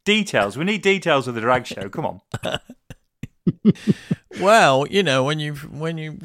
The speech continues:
Speaker 2: oh, I'm, I've gotta be careful now, haven't I? Um, no, it's hard to hang on to the details of the state we're usually in when we get there.
Speaker 1: <laughs>
Speaker 2: Um, <laughs> it tends to go by in a bit of a haze.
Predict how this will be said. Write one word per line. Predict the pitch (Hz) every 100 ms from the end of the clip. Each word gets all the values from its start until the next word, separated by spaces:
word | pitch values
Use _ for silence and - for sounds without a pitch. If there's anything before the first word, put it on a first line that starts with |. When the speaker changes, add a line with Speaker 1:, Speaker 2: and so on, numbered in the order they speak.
| 156
Speaker 2:
oh, | - 113 156 151 127
I'm, | 120 127
I've | 117 107 -
gotta | 107
be | 104
careful | 98 117 120 120 110
now, | 113 107 113
haven't | 123 113 120 -
I? | 175 185 180
Um, | 175 170 - _ _ _ _ _ _ _ _ -
no, | 175
it's |
hard | 151 208 254
to | 240
hang | 131 147
on | 143 247 226
to |
the | 156 123
details | 120 117 110 117 110 107
of | 117
the |
state | - - 135 127
we're | 123
usually | 123 123 113 113 117
in | 120
when | 110
we | 110 110
get | 147 139
there. | - 104 - -
Speaker 1:
<laughs> | - 139 _
Speaker 2:
Um, | - 127 127 123 127 127 - _ _
<laughs> | - -
it | 147 139 - - -
tends | - 151 135
to | -
go | - 131
by | 120 143 -
in | 135
a | 131
bit | 175 190
of |
a | 151
haze. | - 123 120 127 160 -